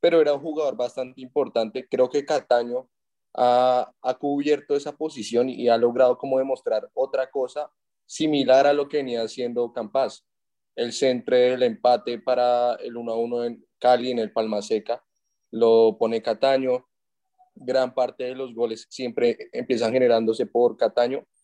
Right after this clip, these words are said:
Y pues mañana el marco es espectacular. Veintinueve mil ciento seis personas van a estar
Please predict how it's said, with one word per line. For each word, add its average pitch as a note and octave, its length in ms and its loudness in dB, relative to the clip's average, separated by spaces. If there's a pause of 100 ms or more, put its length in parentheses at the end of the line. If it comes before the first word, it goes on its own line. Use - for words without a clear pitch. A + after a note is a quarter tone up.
(240)
Y A#2+ 100 -8
pues A#2+ 180 2
mañana A2+ 400 2
el C3 120 -2
marco C#3 340 -2
es C#3+ 80 -6
espectacular. C3+ 800 -4
Veintinueve A#2+ 500 -4
mil C3 220 -12
ciento D#3+ 400 -4
seis D#3+ 220 -6
personas D3+ 520 2
van D3 140 0
a D3+ 40 -4
estar C#3+ 320 -6